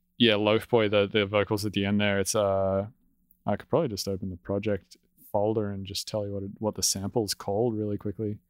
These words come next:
Um, let me see here. Project files, Phantasmagoria. Oh yeah, the project for this one is still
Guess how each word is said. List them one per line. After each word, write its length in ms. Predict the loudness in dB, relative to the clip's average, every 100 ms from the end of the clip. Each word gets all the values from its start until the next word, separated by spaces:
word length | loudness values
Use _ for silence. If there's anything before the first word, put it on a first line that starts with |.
| _ _ _ _ _ -10
Um, 440 | -6 -4 -4 -6 -10 -10
let 80 | -10
me 100 | -6
see 320 | -6 -4 -4
here. 520 | -4 -6 -8 -12 -14 _ _ _ _
Project 640 | -6 -6 -6 -8 -8 -10 _
files, 840 | -6 -6 -6 -10 -12 -12 -14 -14 -18 -20 -12
Phantasmagoria. 1120 | -8 -6 -6 -6 -10 -10 -10 -10 -10 -10 -12 -14 _ _ _ _ _ _ _ _ _
Oh 100 | 2
yeah, 200 | 2 2
the 140 | 0 -4 _
project 400 | -6 -6 -6 -8
for 80 | -4
this 200 | -2 -2
one 100 | -4
is 160 | -2 -2
still 500 | -2 -2 0 -2